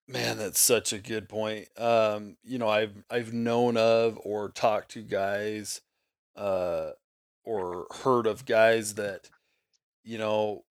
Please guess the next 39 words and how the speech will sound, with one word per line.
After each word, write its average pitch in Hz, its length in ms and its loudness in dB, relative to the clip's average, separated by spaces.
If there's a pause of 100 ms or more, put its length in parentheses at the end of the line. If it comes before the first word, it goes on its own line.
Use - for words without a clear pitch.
they 113 300 2
have 123 220 6
their 101 180 2
eye 113 320 6
on, 104 640 -4
say, 120 280 2
a 110 60 0
limited 107 460 -4
entry 110 360 -10
Utah 101 400 -12
tag, 98 440 -10 (380)
elk, 113 300 -8
elk 104 240 -10
tag 95 280 -8
or 95 60 -10
something, 104 360 -10
right? 101 360 -12
Something 120 400 -4
that 98 220 -12
takes - 460 -8
a 107 60 -6
few 123 360 -4
years 110 520 -4
at 82 140 -10
least, 113 540 -8 (460)
if 113 220 -6
not 98 260 -2
more, 110 460 2
to 104 120 -14
draw. 110 560 2 (680)
And 113 500 0
they 117 260 -4
tell 135 340 4
me 117 500 -2 (120)
about, 113 480 4 (460)
you 143 140 -6
know, 113 240 -2
I, 120 140 0 (120)
I, 117 140 -6